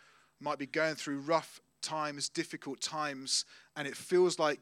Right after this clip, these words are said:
God could not be further away. You need to know that Jesus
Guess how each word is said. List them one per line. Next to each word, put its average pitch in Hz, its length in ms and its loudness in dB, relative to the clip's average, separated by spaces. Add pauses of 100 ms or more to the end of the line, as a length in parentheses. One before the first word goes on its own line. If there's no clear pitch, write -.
God 151 300 4
could - 200 -6
not 147 400 -6
be 123 80 -8
further 135 640 -2
away. 98 380 -10 (1300)
You 131 220 -8
need 165 220 -8
to - 120 0
know 120 300 -4
that 104 220 -10
Jesus 127 800 -2